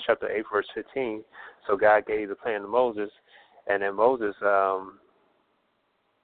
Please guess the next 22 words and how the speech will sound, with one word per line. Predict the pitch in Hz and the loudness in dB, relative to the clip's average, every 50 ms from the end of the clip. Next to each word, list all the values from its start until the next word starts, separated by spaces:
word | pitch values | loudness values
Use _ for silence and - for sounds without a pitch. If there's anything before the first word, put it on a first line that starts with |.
| _ - - - | _ -20 -4 2
pass | 123 117 101 - - | 4 4 4 4 0
it | |
on | 110 101 98 | -6 -8 -8
to | - 110 95 | -8 -12 -16
the | 95 | -12
generation | 92 98 98 98 107 107 - - 92 | -10 -8 -4 -4 -4 -6 -8 -12 -16
of | 85 - - | -16 -4 2
Solomon, | 107 117 123 120 104 98 98 - 101 | 2 4 4 2 -2 -8 -10 -10 -10
ended | 101 101 95 98 | -10 -8 -6 -6
up | 92 90 95 | -6 -6 -4
going | 101 101 98 101 95 | -6 -4 -4 -4 -6
with | 92 - | -8 -10
those | 98 92 - _ | -10 -10 -10 _
plans | - 107 101 98 95 92 92 - _ _ _ _ _ _ _ - | -10 -8 -8 -6 -8 -10 -10 -14 _ _ _ _ _ _ _ -12
and | - 92 90 87 | -12 -12 -6 -2
building | 101 117 147 131 107 101 | 0 0 0 -2 -4 -6
this | 92 95 87 - _ - | -6 -8 -8 -10 _ -10
temple. | 107 - - _ - - - _ _ _ _ _ _ - - _ _ _ - | -10 -10 -10 _ -20 -20 -20 _ _ _ _ _ _ -20 -20 _ _ _ -6
And, | 104 101 101 98 95 92 92 92 - _ _ _ _ _ _ _ _ _ _ _ _ _ _ _ - - - - - - - _ _ _ _ _ _ _ _ _ _ _ | -4 -2 -2 -2 -2 -4 -6 -8 -14 _ _ _ _ _ _ _ _ _ _ _ _ _ _ _ -16 -16 -16 -20 -20 -20 -20 _ _ _ _ _ _ _ _ _ _ _
and | 101 107 107 104 | -2 -2 0 2
this | 110 110 - - - - | 0 0 0 -4 -2 0
temple, | 143 139 - - 107 101 101 98 95 | 0 0 2 4 4 6 6 4 2